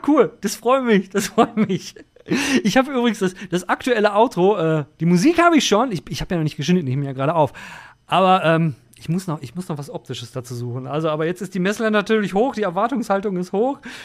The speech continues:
Übrigens, äh, übrigens, haben übrigens den gleichen Jahrgang wie du,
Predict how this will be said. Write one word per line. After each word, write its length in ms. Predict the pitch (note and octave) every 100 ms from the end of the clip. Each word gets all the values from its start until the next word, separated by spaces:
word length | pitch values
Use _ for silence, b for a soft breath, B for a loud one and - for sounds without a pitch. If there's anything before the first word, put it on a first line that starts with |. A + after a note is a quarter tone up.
| F3
Übrigens, 480 | A#3 B3+ A3+ G3 -
äh, 360 | G#3 D#3+ D3+ -
übrigens, 460 | F#3+ G#3 G3 F#3 E3 -
haben 300 | - F#3 A3
übrigens 280 | G#3+ G3+ F#3
den 120 | F3+
gleichen 300 | E3+ F3+ F3
Jahrgang 340 | D#3+ G#3 G3 E3+
wie 100 | D3+
du, 240 | A3